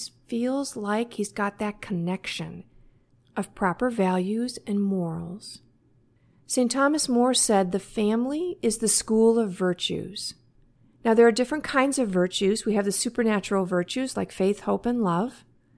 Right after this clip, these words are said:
And then we have the human virtues like patience, kindness, orderliness, respect, fortitude. It's important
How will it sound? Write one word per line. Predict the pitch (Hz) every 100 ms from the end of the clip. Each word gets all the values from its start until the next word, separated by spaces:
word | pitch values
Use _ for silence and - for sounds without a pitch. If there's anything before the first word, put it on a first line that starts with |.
| _ _ _ _ -
And | 226
then | 247
we | 339
have | 339 339
the | 339
human | - 302 269 233
virtues | 175 - - 170 - - - _ _ _ _ _ -
like | 214 208
patience, | - 254 - - - -
kindness, | - 226 214 165 - - - - - _ - _ _ _ _
orderliness, | 214 214 208 175 175 170 - -
respect, | 185 - - 202 180 -
fortitude. | - - 185 165 - - 95 - _ _ _ _ _ _ _
It's | 240 262 -
important | 359 370 - 294 302 - 180 226 -